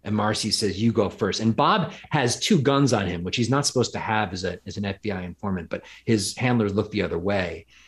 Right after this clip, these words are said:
And he says he's, he's basically got the gun, hands on the gun, ready to, like, he thinks he's about to be killed. And Marcy just goes into the bathroom and just starts taking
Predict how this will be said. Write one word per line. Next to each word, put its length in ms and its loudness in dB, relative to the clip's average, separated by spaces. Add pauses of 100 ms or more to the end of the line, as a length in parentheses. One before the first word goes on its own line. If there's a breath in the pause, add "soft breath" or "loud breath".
(220 soft breath)
And 120 4
he 60 4
says 320 2
he's, 420 -2
he's 200 6
basically 420 4
got 220 0
the 80 -6
gun, 200 2
hands 240 0
on 60 2
the 80 4
gun, 240 2
ready 240 6
to, 100 0
like, 220 0
he 140 0
thinks 180 2
he's 80 -2
about 220 0
to 80 -16
be 180 -16
killed. 480 -2 (760 soft breath)
And 400 2 (580)
Marcy 480 4
just 420 -2
goes 280 4
into 200 2
the 80 2
bathroom 600 0
and 80 -2
just 240 0
starts 300 -2
taking 600 -4